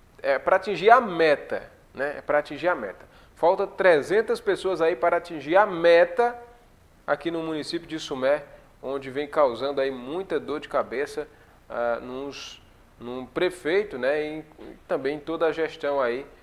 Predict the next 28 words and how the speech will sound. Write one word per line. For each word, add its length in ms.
chegou 280
até 200
a 40
oferecer 500
aí 220
um, 400
uma 100
recompensa 760
de 140
quinhentos 440
reais 360
aí 140
em 180
sorteio, 640
que 60
será 320
dada 340
a 60
quem 160
responder 400
o 100
censo 420
da 100
forma 320
correta, 680
né, 160
para 280
eles. 440